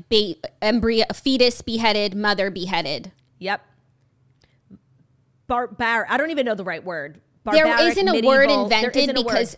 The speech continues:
Speaker 1: human beings weren't meant to act this way, but it, it is barbaric, it is savage, it is monstrous. It's all of those things. And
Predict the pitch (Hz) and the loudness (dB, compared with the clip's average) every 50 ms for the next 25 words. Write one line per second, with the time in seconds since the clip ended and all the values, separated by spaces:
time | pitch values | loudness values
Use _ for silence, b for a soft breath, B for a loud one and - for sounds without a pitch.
0 | _ _ - - - 277 262 262 254 214 240 240 240 240 - - 208 226 214 214 | _ _ -8 -4 -2 0 0 0 -2 -2 -4 -4 -4 -4 -6 -4 -2 -2 0 0
1 | 214 208 - - _ _ _ 220 214 214 214 202 202 - - - - - 226 208 | 0 -2 -4 -10 _ _ _ -8 -4 -2 -2 -2 -2 -4 -6 -8 -8 -6 -4 -6
2 | 175 - - 180 175 190 202 - - 202 233 220 - - 226 233 220 220 214 220 | -6 -4 -2 0 0 0 -2 -4 -4 -2 -2 -2 -2 -2 0 2 4 4 4 2
3 | 220 208 - 208 190 190 175 147 - _ _ _ - 196 185 185 185 175 - - | 0 0 0 0 0 0 -2 -4 -8 _ _ _ -8 -6 -6 -6 -6 -6 -8 -10
4 | - - 208 190 185 - 185 175 175 175 180 185 - 185 - 165 - - 190 175 | -6 -2 0 0 0 2 2 2 2 0 -2 -4 -6 -8 -8 -8 -6 -4 -2 -2
5 | 175 175 175 165 180 175 180 175 185 175 170 165 180 - - - 175 165 180 180 | -2 -2 -6 -8 -10 -10 -10 -8 -8 -6 -6 -6 -6 -8 -6 -6 -6 -6 -6 -6
6 | - b b b b b b b _ _ _ _ _ _ _ _ _ _ _ _ | -10 b b b b b b b _ _ _ _ _ _ _ _ _ _ _ _
7 | _ _ _ _ _ _ _ _ _ _ - 208 202 - 202 180 165 180 175 - | _ _ _ _ _ _ _ _ _ _ -6 -6 -4 -2 -2 -2 -2 -2 -4 -4
8 | 170 175 - - 196 170 165 170 - - - 185 180 170 175 175 - | -6 -8 -4 -4 -4 -4 -4 -6 -6 -4 -4 -4 -4 -6 -8 -10 -12